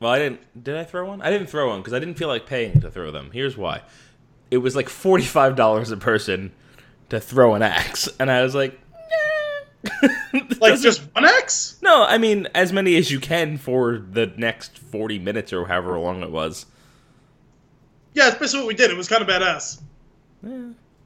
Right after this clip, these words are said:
Speaker 1: Yeah. I was, I was more concerned. So, I, um,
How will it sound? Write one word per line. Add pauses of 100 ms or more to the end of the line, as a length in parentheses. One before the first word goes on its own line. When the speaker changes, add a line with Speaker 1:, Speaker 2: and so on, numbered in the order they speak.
(140)
Speaker 1:
Yeah.
I
was,
I
was
more
concerned.
So,
I,
um,